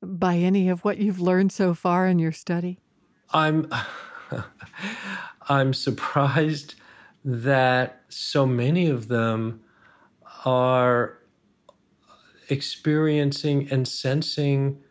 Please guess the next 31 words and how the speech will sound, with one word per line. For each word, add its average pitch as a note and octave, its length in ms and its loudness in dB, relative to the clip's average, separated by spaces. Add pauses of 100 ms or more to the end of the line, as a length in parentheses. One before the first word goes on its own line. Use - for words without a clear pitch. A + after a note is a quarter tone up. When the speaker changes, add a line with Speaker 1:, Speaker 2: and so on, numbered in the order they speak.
(340)
Speaker 2:
uh, B2+ 160 -2
sympathy D3+ 720 0
for D3+ 320 0
the C#3+ 180 0
other. - 380 -6 (240)
In C#3 180 2
some B3+ 380 0
cases, G#2 760 -4 (380)
the A#2 160 -8
people C#3+ 320 0
I B2+ 60 2
interviewed C#3+ 600 0 (220)
basically F#3 440 0
even D#3 300 0
have C#3 220 -2
compassion B2+ 600 -4
for B2 200 -4
the A#2+ 120 -2
combatants A2 1040 -4 (400)
on A2 120 -4
the G2 100 -2
other F2+ 220 -6
side. G#2+ 400 -8
That D3 240 2
to D#3 100 -4
me A#2+ 180 0
is G2+ 160 -4
surprising. - 580 -8 (840)
I A#2+ 40 -6
mean, A#2 240 0
the C3 180 -2